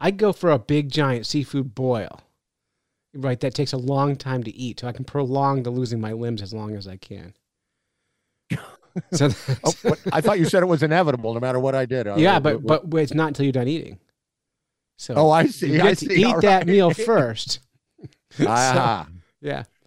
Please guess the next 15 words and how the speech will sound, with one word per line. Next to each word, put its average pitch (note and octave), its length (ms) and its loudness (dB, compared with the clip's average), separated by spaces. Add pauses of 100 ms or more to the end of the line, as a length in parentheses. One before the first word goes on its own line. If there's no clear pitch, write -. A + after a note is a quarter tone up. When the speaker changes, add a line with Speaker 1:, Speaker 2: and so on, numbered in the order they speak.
Speaker 2:
So C#3+ 120 2
they C#3+ 120 4
s-, C#3+ 160 -6
we'll C3+ 160 -2
just C3 180 -4
set C#3+ 180 -2
the G#2+ 120 -4
whole, C3 340 -2
the A#2 120 0
whole B2 260 -6
stock B2+ 360 -6
pot G#2+ 280 -2
full G#2+ 200 -4
of, F#2+ 220 -4
uh, F2 200 -4